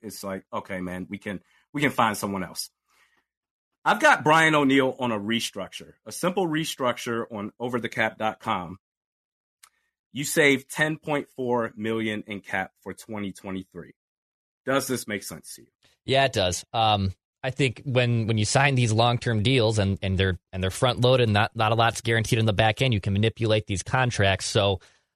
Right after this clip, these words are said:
Speaker 2: I think he'd be willing to do it. I know he restructured his base last year, right, to, like, into a signing bonus or something. I think right before the season started, that gave him an extra little bit more wiggle room. So there was a mini transaction there. Um,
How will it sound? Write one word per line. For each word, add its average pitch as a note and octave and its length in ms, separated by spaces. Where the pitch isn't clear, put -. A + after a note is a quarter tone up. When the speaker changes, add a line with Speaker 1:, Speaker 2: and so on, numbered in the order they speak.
Speaker 2:
I C3+ 140
think E3+ 240
he'd E3+ 140
be D3+ 80
willing C#3 240
to B2+ 80
do C3 180
it. D3+ 40
I B2+ 60
know C3 180
he D3 260
restructured C#3 680
his G#2 200
base F#2 580
last C#3 340
year, D3 240
right, C#3+ 240
to, - 60
like, G#2 140
into A#2 220
a F2+ 60
signing B2+ 460
bonus C3 380
or B2+ 40
something. C3 380
I A2 60
think G#2+ 240
right A2 200
before A2+ 520
the F#2+ 100
season A#2+ 320
started, A#2+ 280
that A2 160
gave A#2 180
him G#2+ 80
an G2 100
extra C#3 320
little C3 180
bit B2 160
more C3 280
wiggle C3 300
room. C3 240
So A2+ 160
there G#2+ 120
was G#2 120
a G2 60
mini B2 320
transaction A#2 720
there. A2+ 260
Um, F#2 380